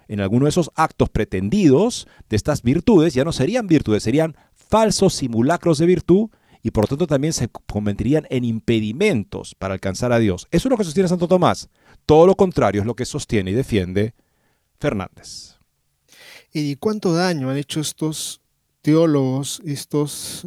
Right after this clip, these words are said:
Speaker 2: sacerdotes de manga ancha que han dicho, "Vamos a, a replantear esta nueva forma de enseñar el evangelio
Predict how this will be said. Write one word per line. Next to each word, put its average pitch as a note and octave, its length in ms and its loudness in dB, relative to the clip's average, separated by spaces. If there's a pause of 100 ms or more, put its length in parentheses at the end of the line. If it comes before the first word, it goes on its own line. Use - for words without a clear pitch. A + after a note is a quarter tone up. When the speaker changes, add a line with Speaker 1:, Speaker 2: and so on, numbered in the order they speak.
(120)
Speaker 2:
sacerdotes C3+ 960 -4 (380)
de C#3 120 0
manga F3 420 -2
ancha C3+ 320 -6
que B2+ 160 -8
han C#3 140 -6
dicho, D#3 360 -6
"Vamos F3 320 -6
a, E3+ 460 -6
a C3+ 40 -8
replantear D#3+ 920 -2
esta D#3 300 -6
nueva D#3+ 240 -6
forma E3 480 -4
de C#3 160 -6
enseñar C#3+ 500 -6
el C#3+ 140 -8
evangelio C#3+ 800 -4